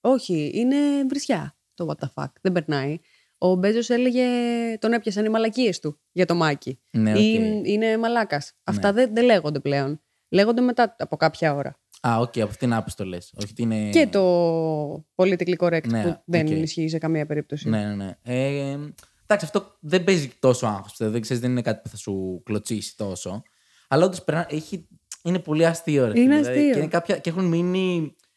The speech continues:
Speaker 2: και πολλές ατάκες, ας πούμε.
Speaker 1: Ναι.
Speaker 2: Δηλαδή, το, και το «Φώτη, πιάσε μια μπύρα»,
Speaker 1: Καλά,
Speaker 2: ξέρω εγώ.
Speaker 1: αυτό.
Speaker 2: Εγώ με τον Τζελνταμπάση γέλαγα πάρα πολύ.
Speaker 1: Μμμ.
Speaker 2: Δηλαδή,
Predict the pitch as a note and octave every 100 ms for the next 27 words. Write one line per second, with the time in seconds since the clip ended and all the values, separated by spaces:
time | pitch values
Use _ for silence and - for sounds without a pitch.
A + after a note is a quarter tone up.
0 | _ _ _ - C#3+ C3 C#3 D3+ D3 B2+
1 | A#2+ G#2+ G2+ G3 G3 F3+ F3+ F#3+ _ _
2 | A#2 B2 C3 C#3+ C#3+ C#3 C3+ C3 B2+ B2+
3 | B2 B2 A#2+ A2 _ _ _ _ _ C#3
4 | B2 - - - B2 B2+ A2+ A2 G#2+ F3
5 | F3 F3 G2 G#2+ E3+ F3+ F#3 _ _ _
6 | _ _ _ B2+ C3+ D#3 D#3 C#3+ B2+ B2
7 | C3+ - C3 G#2+ G2 G2+ G2 F#2 G2+ G3+
8 | F#3 F3+ B2 A#2+ A#2+ A#2 A#2 A#2 A#2